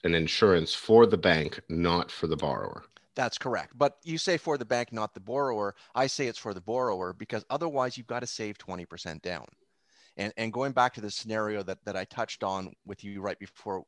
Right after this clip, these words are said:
Speaker 2: right before we, uh, we jumped on here, and that is, I, I've had these conversations with people, and they're telling me, "Well, I want to save the twenty percent 'cause I don't want to pay the, the insurance premium."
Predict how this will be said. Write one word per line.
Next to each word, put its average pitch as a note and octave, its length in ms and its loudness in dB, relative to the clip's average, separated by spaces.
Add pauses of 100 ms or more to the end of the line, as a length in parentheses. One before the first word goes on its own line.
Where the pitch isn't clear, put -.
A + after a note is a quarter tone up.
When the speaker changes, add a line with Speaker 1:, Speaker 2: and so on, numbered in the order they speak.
(300)
Speaker 2:
right F3 180 6
before C#3 320 -2
we, A2+ 260 -4
uh, G2 200 0
we G#2 140 -12
jumped A2 340 -4
on A#2+ 260 -2
here, G2 400 -6 (400)
and A#2 140 -2
that B2 180 2
is, A#2+ 260 -6
I, A#2+ 160 0
I've C#3 140 0
had D#3 160 4
these D#3 120 -4
conversations C#3+ 640 -4
with G2 120 -10
people, G2 240 -10
and A2+ 60 -6
they're A2 60 -8
telling C3 240 -8
me, A2+ 60 -8
"Well, B2+ 260 0 (480)
I D#3 100 6
want F#3 220 2
to D#3 40 -2
save D3+ 340 -2
the B2 60 -12
twenty A2 260 -4
percent G2+ 360 -6 (260)
'cause G#2 180 -10
I B2 120 0
don't C3+ 200 -4
want A2+ 140 -6
to G#2+ 60 -6
pay G2+ 280 -12
the, F2+ 280 -16 (140)
the F2+ 340 -14 (140)
insurance B2 340 -6
premium." D#2+ 300 -10